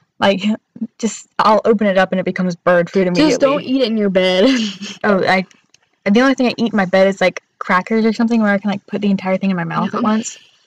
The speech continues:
Speaker 1: I shouldn't even eat in bed, but it's
Speaker 2: One
Speaker 1: college.
Speaker 2: time, one time, ate a scone in my bed.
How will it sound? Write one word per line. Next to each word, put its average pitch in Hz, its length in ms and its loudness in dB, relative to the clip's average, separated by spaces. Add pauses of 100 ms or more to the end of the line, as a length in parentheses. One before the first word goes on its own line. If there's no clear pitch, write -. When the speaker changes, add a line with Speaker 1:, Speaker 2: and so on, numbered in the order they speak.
(320)
Speaker 1:
I 262 60 -2
shouldn't 349 260 2
even 226 180 4
eat 220 240 -2
in 185 80 -2
bed, 151 380 -2
but - 160 -2
it's - 160 -6
Speaker 2:
One 226 80 2
Speaker 1:
college. 254 340 2
Speaker 2:
time, 190 580 0 (320)
one 196 440 0
time, 180 640 -4 (480)
ate 202 260 2
a 214 100 2
scone 196 760 0
in 185 160 -2
my 180 160 0
bed. 175 460 -4